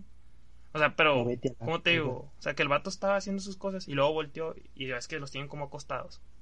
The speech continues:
Speaker 2: Sí, sí,
Speaker 1: Que,
Speaker 2: man.
Speaker 1: que nomás levantó, pues, o sea, no se paró en sí, pues, y nomás se levantó de, del abdomen,
Speaker 2: Sí,
Speaker 1: pues,
Speaker 2: sí.
Speaker 1: es como nomás se sentó
Speaker 2: Como el
Speaker 1: así.
Speaker 2: Undertaker, haz de cuenta cuando se paraba
Speaker 1: Ah,
Speaker 2: así,
Speaker 1: sí,
Speaker 2: se
Speaker 1: pues, es el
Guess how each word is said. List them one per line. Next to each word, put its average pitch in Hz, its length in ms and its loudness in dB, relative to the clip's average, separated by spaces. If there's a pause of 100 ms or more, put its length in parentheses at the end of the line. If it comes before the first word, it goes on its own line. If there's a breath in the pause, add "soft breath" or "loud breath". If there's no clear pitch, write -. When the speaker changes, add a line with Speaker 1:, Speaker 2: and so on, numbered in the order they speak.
(520)
Speaker 2:
Sí, 147 180 8
sí, 143 140 4
Speaker 1:
Que, 139 60 6
Speaker 2:
man. 127 100 4
Speaker 1:
que 131 100 -2
nomás 117 240 0
levantó, 127 400 4
pues, - 260 -4
o 131 40 -8
sea, 120 160 -6
no 110 180 -10
se 143 120 -8
paró 120 340 2
en 127 80 -4
sí, 120 160 -6
pues, - 240 -10
y 110 40 -8
nomás 113 220 -8
se 127 80 -4
levantó 120 440 4
de, 123 220 -2 (840)
del 127 160 0
abdomen, 120 340 4
Speaker 2:
Sí, 175 60 12
Speaker 1:
pues, 185 120 12
Speaker 2:
sí. 180 60 10
Speaker 1:
es 156 100 12
como 151 220 4
nomás 120 220 0
se 151 80 0
sentó 156 120 10
Speaker 2:
Como 156 140 12
el 156 60 12
Speaker 1:
así. 151 160 12
Speaker 2:
Undertaker, 170 420 10
haz 165 100 10
de 175 60 2
cuenta 180 220 4
cuando 160 320 0
se 135 240 2 (100)
paraba 127 340 8
Speaker 1:
Ah, 165 140 12
Speaker 2:
así, 160 120 12
Speaker 1:
sí, 175 80 10
Speaker 2:
se 143 40 10
Speaker 1:
pues, 143 140 8
es 139 220 4
el 127 240 2